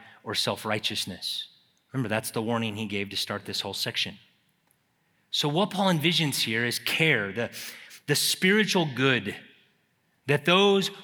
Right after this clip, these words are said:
walking by the Spirit are called to do to a fellow sinner with gentleness and with humble self-awareness.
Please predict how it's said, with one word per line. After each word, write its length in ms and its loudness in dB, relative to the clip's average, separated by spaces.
walking 560 2
by 160 4
the 100 -2
Spirit 380 0
are 120 0
called 440 2
to 80 2
do 340 0
to 180 -2
a 40 0
fellow 340 0
sinner 380 0
with 240 -6
gentleness 880 0
and 140 0
with 120 0
humble 760 0
self-awareness. 1120 -2